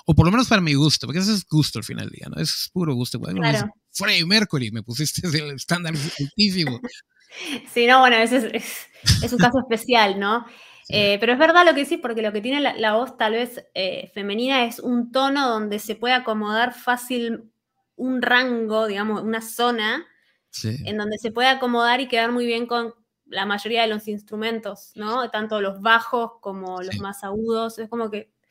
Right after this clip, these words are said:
Speaker 2: Así que sí,
Speaker 1: Sí,
Speaker 2: sí.
Speaker 1: totalmente. ¿Y de-, en qué momento pasaste tú de ser, "Ok, yo quiero ser cantante", a, "Ok, ahora voy a empezar a ayudar gente, voy a empezar a estudiar más
Speaker 2: Mm.
Speaker 1: técnica vocal"? ¿Tú fuiste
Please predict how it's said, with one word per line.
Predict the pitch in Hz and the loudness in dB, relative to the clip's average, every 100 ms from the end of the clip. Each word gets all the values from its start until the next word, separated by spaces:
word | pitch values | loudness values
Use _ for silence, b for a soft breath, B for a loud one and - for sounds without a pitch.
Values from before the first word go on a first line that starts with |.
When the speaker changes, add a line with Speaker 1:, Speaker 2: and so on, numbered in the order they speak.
| b b b - - _ _ _ _ _ _ - - - - | b b b -12 -12 _ _ _ _ _ _ -20 -20 -20 -20
Speaker 2:
Así | 214 | -14
que | 220 202 | -12 -10
sí, | 208 | -10
Speaker 1:
Sí, | 104 98 | -10 -12
Speaker 2:
sí. | - - - | -14 -14 -10
Speaker 1:
totalmente. | 107 117 127 143 139 | -6 -4 -2 -4 -2
¿Y | 147 143 | 0 0
de-, | 156 - 175 | -2 -6 -4
en | 151 139 | -4 0
qué | 190 | -2
momento | 233 220 185 170 185 | 0 -2 -2 -4 -6
pasaste | 160 139 156 - 160 - | -4 -2 0 -2 -2 -2
tú | 165 | -2
de | 147 | 0
ser, | 160 156 | 0 0
"Ok, | 151 | -2
yo | 147 143 | -4 -2
quiero | 160 156 | -2 -2
ser | 147 | -2
cantante", | - 135 131 135 135 147 143 - | -4 -6 -4 -8 -4 -4 -6 -6
a, | 127 110 131 | -6 -2 -4
"Ok, | - 127 98 98 _ _ _ _ _ - | -4 -6 -6 -10 _ _ _ _ _ -6
ahora | 123 127 | -2 0
voy | 127 | 0
a | 143 | -2
empezar | 131 110 135 | -2 -4 -2
a | |
ayudar | 139 131 127 127 | -2 0 -2 -2
gente, | 117 127 127 110 110 95 113 - | 0 0 0 -4 -6 -8 -10 -8
voy | 104 120 | -4 -2
a | |
empezar | 120 104 117 117 | -2 -4 -4 -2
a | |
estudiar | 113 - 110 113 117 | -4 -4 -8 -6 -8
más | 107 110 110 - - | -6 -6 -4 -6 -4
Speaker 2:
Mm. | |
Speaker 1:
técnica | 113 101 120 - | -8 -8 -10 -8
vocal"? | 107 98 - 117 110 104 | -8 -8 -4 -2 -2 0
¿Tú | 143 | -2
fuiste | 131 135 139 | 0 -2 -2